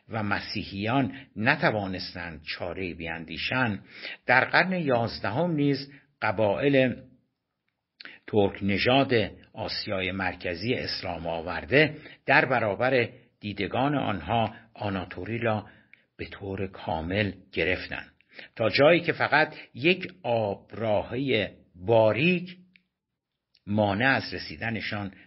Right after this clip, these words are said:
به قسطنطنیه، قلب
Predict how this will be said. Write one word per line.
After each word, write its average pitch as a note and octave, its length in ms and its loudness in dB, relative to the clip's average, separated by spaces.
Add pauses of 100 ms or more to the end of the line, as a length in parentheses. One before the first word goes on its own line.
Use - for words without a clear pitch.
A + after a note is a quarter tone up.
(120)
به A#2+ 160 -2
قسطنطنیه، F2+ 920 -6 (460)
قلب A2 640 0